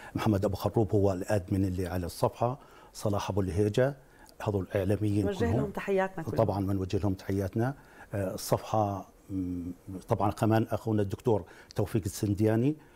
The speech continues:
Speaker 1: آه، صفحتنا شاملة، صفحتنا مفتوحة للجميع، كتاب مفتوح للجميع، لكن، آه، طبعًا بقيود وشروط من خلال أدمنا مدير الفريق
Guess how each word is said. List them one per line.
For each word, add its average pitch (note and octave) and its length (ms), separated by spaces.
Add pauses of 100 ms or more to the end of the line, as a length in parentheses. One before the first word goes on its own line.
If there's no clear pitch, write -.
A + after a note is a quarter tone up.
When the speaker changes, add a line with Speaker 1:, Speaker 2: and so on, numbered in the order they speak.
(360)
Speaker 1:
آه، G#2+ 400
صفحتنا D3 680 (480)
شاملة، A2 600 (680)
صفحتنا A2+ 800 (160)
مفتوحة A2 460
للجميع، G#2+ 440
كتاب G2+ 300
مفتوح F#2 300
للجميع، G#2+ 480 (640)
لكن، C3 520 (180)
آه، A#2+ 60
طبعًا A#2 340
بقيود A#2+ 540
وشروط A#2 460 (760)
من A#2+ 160
خلال A#2 480 (220)
أدمنا A2 580 (440)
مدير A2 280
الفريق G#2+ 560